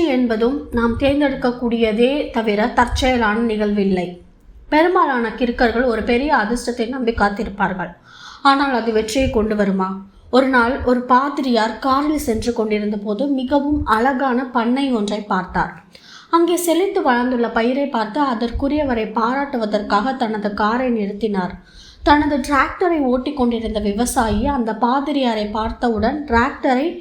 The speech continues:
பாதிரியாரை நோக்கி ஓட்டி வந்தார். அவர் வந்த உடனே பாதிரியார், "கடவுள் உனக்கு ஒரு அழகான பண்ணையை அருளியிருக்கிறார், நீ அதற்காக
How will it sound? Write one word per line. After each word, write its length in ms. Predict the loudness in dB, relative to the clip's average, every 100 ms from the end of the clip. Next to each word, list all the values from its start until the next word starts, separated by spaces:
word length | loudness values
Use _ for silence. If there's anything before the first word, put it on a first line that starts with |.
| -14 -20 _
பாதிரியாரை 680 | 4 4 2 0 0 2 0
நோக்கி 300 | -2 -2 0
ஓட்டி 300 | 0 0 0
வந்தார். 400 | -2 -2 0 -2 -6 -18 -20 0
அவர் 240 | 2 4 2
வந்த 300 | 0 2 0 0
உடனே 340 | 0 0 0 -2
பாதிரியார், 680 | 0 0 0 0 0 0 0
"கடவுள் 360 | 2 2 2
உனக்கு 320 | 0 0 0 0
ஒரு 160 | 2
அழகான 500 | 2 2 0 0 0 0
பண்ணையை 500 | -2 0 0 0 0 0
அருளியிருக்கிறார், 920 | 0 0 0 0 -2 -2 0 0 -2 -10 -20 -20 -20 2
நீ 140 | 4 4 2
அதற்காக 760 | 2 0 -2 2 2 2 -2